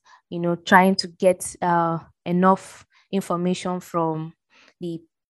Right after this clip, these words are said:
people that you are having conversations with, the key informants and the coordinating focus group discussions, you, how you would want to leave that place with the right information that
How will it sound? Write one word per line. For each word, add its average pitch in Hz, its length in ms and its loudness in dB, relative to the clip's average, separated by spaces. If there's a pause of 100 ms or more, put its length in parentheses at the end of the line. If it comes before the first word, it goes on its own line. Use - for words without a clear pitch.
(120)
people 190 400 2
that 160 280 -6
you 170 80 -2
are 160 100 0
having 180 340 -4
conversations 170 840 -6
with, 165 260 -12
the 165 80 -14
key 185 220 -6
informants 165 640 -4
and 165 180 -8
the 170 260 -8 (400)
coordinating 180 580 -2
focus 185 480 -2
group 170 200 -8
discussions, 170 640 0
you, 170 160 -2
how 208 260 8
you 196 220 6
would 185 180 6
want 202 240 8
to - 140 -4
leave 190 440 4 (340)
that 185 260 6
place 175 380 0
with 170 140 -16
the 165 180 -10
right 175 260 0
information 165 840 -4
that 160 200 -12